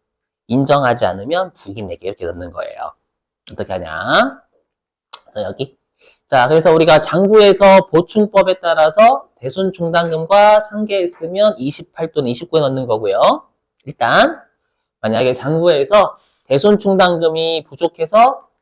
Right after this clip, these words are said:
대손상각비나 기타의 대손상각비를 처리하면 여기다 넣는 겁니다, 여러분들. 어. 근데 이미 우리 배웠지만 시인은 인정이고,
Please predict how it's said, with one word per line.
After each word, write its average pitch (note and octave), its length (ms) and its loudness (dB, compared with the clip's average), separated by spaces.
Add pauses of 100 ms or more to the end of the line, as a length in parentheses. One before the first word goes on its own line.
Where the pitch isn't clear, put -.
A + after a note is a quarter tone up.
(120)
대손상각비나 E3 1160 0 (120)
기타의 D3+ 420 -2
대손상각비를 C3+ 840 -4
처리하면 D#3+ 680 0 (320)
여기다 C3+ 260 -4
넣는 A#2 240 -2
겁니다, F2+ 420 -6
여러분들. F2 800 -4 (800)
어. E2+ 280 -10 (800)
근데 F3+ 240 2
이미 F3+ 240 4
우리 E3 200 4
배웠지만 F#3+ 840 2
시인은 C4 760 2
인정이고, D#3 640 -4